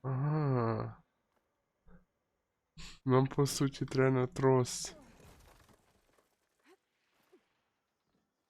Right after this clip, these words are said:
На трос! Якийсь. Щоб злізти.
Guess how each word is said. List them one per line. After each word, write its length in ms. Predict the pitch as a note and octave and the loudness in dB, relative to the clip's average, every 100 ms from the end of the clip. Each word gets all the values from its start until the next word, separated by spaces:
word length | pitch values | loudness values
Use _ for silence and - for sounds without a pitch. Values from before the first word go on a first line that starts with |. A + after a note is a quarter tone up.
| _ _ | _ _
На 140 | B2+ C#3 | 4 6
трос! 600 | - F3 F#3+ E3 - - - - - _ _ _ _ _ _ _ _ _ _ _ _ _ _ | 8 10 12 10 2 -8 -18 -20 -20 _ _ _ _ _ _ _ _ _ _ _ _ _ _
Якийсь. 760 | C#3 C3 - - B2+ B2 - - - _ _ _ _ _ _ _ _ _ _ G#4 - - - - | -10 -8 -10 -2 -2 -2 -6 -14 -18 _ _ _ _ _ _ _ _ _ _ -20 -20 -20 -20 -18
Щоб 300 | - - A#2+ | -8 -6 -4
злізти. 800 | B2 - B2+ B2+ B2 - - A2+ | -6 -4 0 2 0 -4 -6 -6